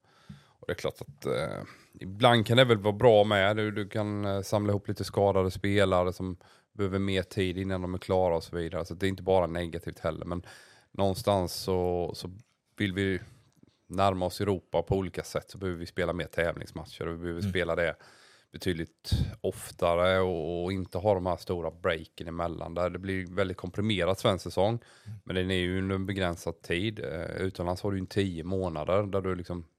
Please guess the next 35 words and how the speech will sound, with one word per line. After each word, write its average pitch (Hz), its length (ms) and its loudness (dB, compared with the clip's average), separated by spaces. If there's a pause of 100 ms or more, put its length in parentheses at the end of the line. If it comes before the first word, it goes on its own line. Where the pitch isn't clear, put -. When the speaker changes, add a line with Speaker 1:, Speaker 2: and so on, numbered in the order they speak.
Speaker 1:
driver 85 300 -4
fotbollssäsong. - 680 -8
Du 90 60 -8
har 85 180 -2 (540)
sex - 300 -2
veckor - 200 -8
försäsong 82 460 -4
och 80 60 -12
sen 90 80 -6
kör - 240 -4
man, 87 160 -10
va? 95 160 -8 (280)
Speaker 2:
Den 104 180 4
här 104 80 8
teorin 104 500 2
om, 98 420 0
du 104 120 0
som 107 140 0
också 98 180 -2
agerar 95 280 2
tränare, 95 460 0
liksom, 92 300 -6
att - 360 2 (360)
ju 107 100 4
mer 104 160 6
tid 110 260 2
man 101 120 4
har 92 80 4
på 101 100 -4
träningsplanen, 95 640 2
desto 87 240 0
bättre 104 360 4
för 87 120 -6
en 82 80 -4
tränare. 76 400 -2